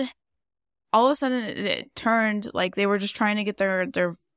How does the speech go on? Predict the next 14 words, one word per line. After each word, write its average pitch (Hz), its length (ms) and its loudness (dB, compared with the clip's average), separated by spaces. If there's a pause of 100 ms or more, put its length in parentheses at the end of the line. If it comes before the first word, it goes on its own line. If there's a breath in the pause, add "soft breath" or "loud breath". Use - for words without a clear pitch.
stuff - 340 0
out. 170 380 4
And 185 200 2
then 185 320 0
all 190 240 2
of 196 80 0
a 208 40 -2
sudden, 185 400 -2
they 175 120 -2
turned 175 300 -4
to - 60 -8
kinda, 170 200 -6
like, 170 180 -4
panicking. 226 600 2